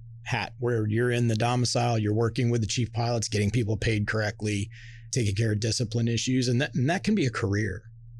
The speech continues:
That can mean the difference between someone keeping their job and losing their job or facing severe discipline and, and not facing severe discipline. Our reps, especially some of the ones that are terming out,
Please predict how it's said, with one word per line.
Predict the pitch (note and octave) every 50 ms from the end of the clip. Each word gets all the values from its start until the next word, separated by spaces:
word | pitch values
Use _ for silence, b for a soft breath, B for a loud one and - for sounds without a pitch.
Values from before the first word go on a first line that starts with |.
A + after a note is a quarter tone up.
| - - - - - - - - - - - - - - - -
That | A#2+ B2 C#3+ C#3+
can | - D3 C#3+ C#3 C3
mean | C3 C3 C3 C3 C3 B2+ B2
the | B2 A#2+
difference | A2 A#2+ A2+ - - B2 A#2 A#2 - -
between | A#2 A#2 A2 - - A#2 A2+ A2 A2 G#2+
someone | - - A#2+ A#2 A#2 A#2 A2
keeping | A2 - A#2+ A2+ - A#2 A2+
their | A#2 A2 G#2 G2
job | F#2+ G#2+ G#2+ G#2+ G#2+ A2 G#2+
and | A2+ G#2
losing | G2+ A2 A#2+ A2 G#2+ A#2 G#2+ G2+
their | G2+ G2+
job | - G#2 G#2 G2+ G2 G2 G2+ G2+
or | F#2+
facing | F2+ - - A2 A2+ G#2+ - A2 G#2 G#2 G2+ G2+
severe | - - B2+ G#2 A2 A2+ G#2+
discipline | G2 A2 G#2+ - - A2+ - A2 A2+ A2+ A2
and, | G#2 G2+ G#2 F#2+ - - A2+
and | A#2 A2
not | G2+ G#2 A2+ C3 A#2 A#2 A2+
facing | - A#2 G#2 G#2 - A#2 G2+ G2
severe | - - G#2 G2+ G#2 G2+
discipline. | G2 G2 - - A2 - A2+ G#2+ G#2 A2
Our | A2 A2
reps, | A2+ A#2+ A#2+ B2+ - - - - B B B B B B B B -
especially | - - - - D#3 F3 - - D#3 C3
some | - - C#3 B2+
of | B2+
the | B2+ B2
ones | B2 B2+ B2+ A#2+
that | B2+ A2+
are | G#2+ G#2 G#2+
terming | - - C#3+ C#3+ C3 B2 A#2 A2+
out, | A#2 B2+ A#2+ B2 - - - -